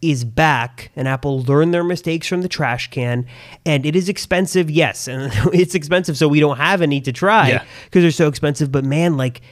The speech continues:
Speaker 1: it is so cool. And it is any video editor's dream to have that much power and that much custom-, uh, customizability and all that stuff. So, hundred percent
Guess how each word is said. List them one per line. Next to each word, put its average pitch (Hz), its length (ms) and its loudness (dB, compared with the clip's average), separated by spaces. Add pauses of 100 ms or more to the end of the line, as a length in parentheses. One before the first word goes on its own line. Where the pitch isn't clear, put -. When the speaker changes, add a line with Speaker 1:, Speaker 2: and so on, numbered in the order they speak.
(220)
Speaker 1:
it 165 140 4
is 143 120 2
so 151 280 0
cool. 127 560 2 (340)
And 131 420 0
it 165 120 2
is 143 160 0
any 151 360 2
video 156 640 2
editor's 139 560 0
dream 131 640 0
to 113 100 -2
have 110 300 -4
that 139 200 0
much 131 220 -4
power 127 440 0
and 117 100 -2
that 123 120 -4
much 127 200 -8
custom-, 123 340 -6
uh, 110 380 -4 (180)
customizability 143 920 0
and 123 180 -2 (480)
all 131 160 0
that 117 200 -2
stuff. 110 260 -4
So, 117 400 -2 (120)
hundred 226 240 2
percent 160 420 -2